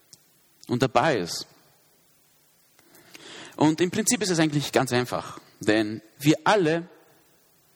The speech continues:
arbeiten hier zusammen. Wir geben uns alle hin. Wir alle haben ein Ziel. Wir alle haben diese, dieselbe große Liebe. Wir lieben Jesus. Für ihn arbeiten wir.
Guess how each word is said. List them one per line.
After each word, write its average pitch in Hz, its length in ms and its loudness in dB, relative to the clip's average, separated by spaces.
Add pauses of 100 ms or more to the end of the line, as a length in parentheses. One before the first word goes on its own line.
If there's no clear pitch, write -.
(320)
arbeiten 135 460 0
hier 120 160 0
zusammen. 90 540 -4 (1300)
Wir 143 140 4
geben 165 240 2
uns 156 180 -4
alle 160 220 4
hin. 123 340 -4 (1040)
Wir 139 200 4
alle 170 260 2
haben 143 240 -2
ein 143 240 0
Ziel. 117 360 0 (1300)
Wir 147 140 4
alle 196 260 2
haben 165 140 -2
diese, 156 320 0
dieselbe 196 520 0
große 156 340 -4
Liebe. 135 420 -4 (160)
Wir 139 100 2
lieben 165 280 0
Jesus. 151 540 -2 (1900)
Für - 140 0
ihn 165 200 2
arbeiten 170 560 -2
wir. 92 300 -4